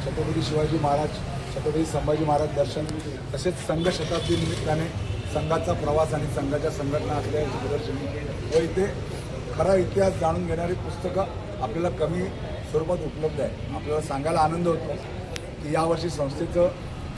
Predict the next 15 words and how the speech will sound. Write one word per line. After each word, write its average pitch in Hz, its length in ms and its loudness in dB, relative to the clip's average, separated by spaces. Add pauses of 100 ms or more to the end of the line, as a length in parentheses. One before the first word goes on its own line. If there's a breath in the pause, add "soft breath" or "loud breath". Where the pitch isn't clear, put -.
या 165 80 4
उपक्रम 190 460 2 (100)
आयोजनाचं 180 540 6 (640)
चौदावं 190 460 8
वर्ष 175 220 6
असून 143 360 2 (760)
आम्हाला 180 380 4 (220)
यावर्षी 165 420 2
दोनशे 147 420 -4
दहापेक्षा 156 560 0
विक्रमी 175 500 0 (120)
नोंदणी 160 300 0
प्राप्त 151 380 -2
झालेली 131 320 0
आहे. 113 140 -6